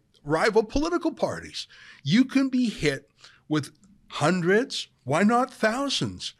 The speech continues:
of nuisance complaints. You'll never know who they are. You'll have to pay each one of them up to twenty grand if you lose. That's how they're gonna kill Rebel News, in my view. Not through a, a state prosecution for a crime. I don't think they'd win.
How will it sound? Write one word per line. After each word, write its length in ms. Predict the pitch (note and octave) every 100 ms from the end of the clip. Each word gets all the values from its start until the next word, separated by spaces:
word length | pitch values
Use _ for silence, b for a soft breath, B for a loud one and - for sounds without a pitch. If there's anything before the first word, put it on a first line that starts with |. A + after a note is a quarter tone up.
| B B -
of 140 | D3+
nuisance 420 | D3 F3 - G3+ -
complaints. 540 | D3 C3 C3+ F#3+ - -
You'll 240 | D3 A#2+
never 400 | A#2 C3 F3+ A#3
know 400 | A3+ G#3+ G3+ G#3 F#3
who 120 | F3
they 160 | F3
are. 380 | F3 C3 B2+ E3 b b b b
You'll 160 | - B2
have 200 | C3 C3+
to 80 | A#2+
pay 280 | - C3 B2+
each 280 | G3 G#3 -
one 160 | F#3 E3+
of 60 |
them 180 | D3 D#3+ -
up 180 | D#3 -
to 100 | F3
twenty 320 | - D#3+ E3+
grand 340 | D3 C3+ C#3+
if 140 | D3 E3
you 80 |
lose. 400 | D3+ A#2+ B2+ D#3+ b b b b b b - - -
That's 340 | A#2 D#3+ D4 -
how 200 | G#3 A3
they're 120 | F3
gonna 220 | E3 E3+
kill 240 | C#3+ D#3 D3
Rebel 300 | C#3+ C#3 C3+
News, 360 | D#3 C3 - -
in 160 | C#3+
my 240 | C3 A#2+ A#2
view. 320 | C3 B2 F2 _ B B B B _ -
Not 300 | - D#3 C4
through 240 | - A3 A3 C#3+ -
a, 140 | C3+ B2+
a 40 | -
state 480 | - - - F3 G3+
prosecution 800 | - C#3+ B2 - - C3 - A#2
for 180 | - G#2+
a 40 |
crime. 400 | - - F3 A2+
I 80 | A2
don't 140 | C3 A#2+
think 160 | B2+
they'd 160 | A#2 G#2
win. 400 | G#2+ F#3+ G#2 D#2+